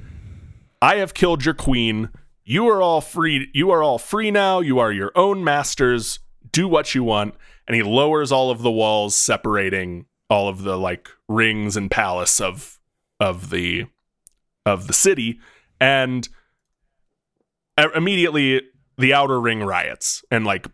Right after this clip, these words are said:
storms the inner ring, starts looting, storms the palace, starts looting, taking everything they can get their hands on. 'Cause of course they can. They've been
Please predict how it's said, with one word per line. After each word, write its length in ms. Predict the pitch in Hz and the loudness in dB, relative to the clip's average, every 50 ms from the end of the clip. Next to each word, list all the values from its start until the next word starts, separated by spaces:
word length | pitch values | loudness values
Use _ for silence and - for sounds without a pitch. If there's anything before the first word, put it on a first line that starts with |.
| _ _ _ _ _ _ _ | _ _ _ _ _ _ _
storms 600 | - - - - 160 147 143 139 139 135 123 117 | -4 -4 0 2 2 2 2 2 0 -2 -4 -2
the 160 | 113 127 123 123 | -2 0 0 2
inner 220 | 120 120 117 113 | 2 2 0 0
ring, 340 | 113 113 110 110 107 107 107 | 0 0 0 0 -2 -2 -4
starts 380 | - - 147 135 123 123 - | -2 0 2 2 0 -2 -4
looting, 480 | 120 117 127 123 120 113 117 110 113 110 | -2 0 0 0 2 0 0 -2 -2 -4
storms 340 | - - 165 147 139 135 117 | -2 0 0 2 2 0 -2
the 80 | - 113 | -4 -6
palace, 480 | - - 117 110 107 104 104 104 98 | 0 2 2 2 2 2 0 -2 -2
starts 460 | - - - - 123 120 110 - - - | -2 -2 0 0 0 0 0 -2 -8 -6
looting, 460 | 104 104 104 104 101 101 98 98 95 | -2 -2 -2 0 -2 -4 -4 -4 -4
taking 400 | - - 139 123 - 120 117 110 | 0 0 0 0 0 -4 -4 -2
everything 440 | 104 98 104 101 98 - 110 104 95 | -2 -2 -2 -4 -4 -4 -4 -4 -4
they 80 | 92 92 | -8 -8
can 180 | - 98 95 | -10 -10 -10
get 120 | 107 104 - | -12 -10 -8
their 120 | - 98 | -8 -8
hands 260 | - - - - - | -8 -8 -10 -10 -12
on. 180 | - - - 107 - | -12 -12 -12 -8 -4
'Cause 260 | - 135 131 123 123 | -2 -2 -2 -2 -6
of 100 | 120 120 | -6 2
course 260 | - 196 170 127 - | 2 2 2 2 -2
they 100 | - - - - - _ _ | -10 -14 -16 -16 -20 _ _
can. 280 | - 95 82 - - | -4 -4 -4 -4 -4
They've 160 | - 101 101 101 | -6 -8 -2 -2
been 300 | 110 104 104 101 98 | -2 -2 -2 -4 -6